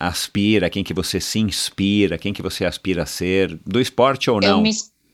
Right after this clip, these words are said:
Speaker 2: eu, minha, eu digo que um grande ídolo meu que mora bem pertinho de mim é Gil Bala.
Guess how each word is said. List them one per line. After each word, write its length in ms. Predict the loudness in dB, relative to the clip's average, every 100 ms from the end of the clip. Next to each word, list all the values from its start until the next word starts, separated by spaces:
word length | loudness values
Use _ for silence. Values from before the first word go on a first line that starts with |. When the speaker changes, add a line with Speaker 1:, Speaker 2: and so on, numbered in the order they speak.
| _ _ _ _ _ -4
Speaker 2:
eu, 120 | -2 0
minha, 960 | -4 -4 -4 -2 -2 -4 -6 -10 -16 -16
eu 340 | -10 -6 -2 0
digo 180 | 0
que 100 | 0
um 100 | -2
grande 300 | 0 0 2 0
ídolo 220 | 0 -2
meu 220 | 0 -2
que 140 | -2
mora 220 | -4 -2 -2
bem 180 | -4
pertinho 440 | -2 -4 -2 -2 0
de 100 | 0
mim 140 | 0
é 80 | 0
Gil 160 | -2 -2
Bala. 320 | -4 -4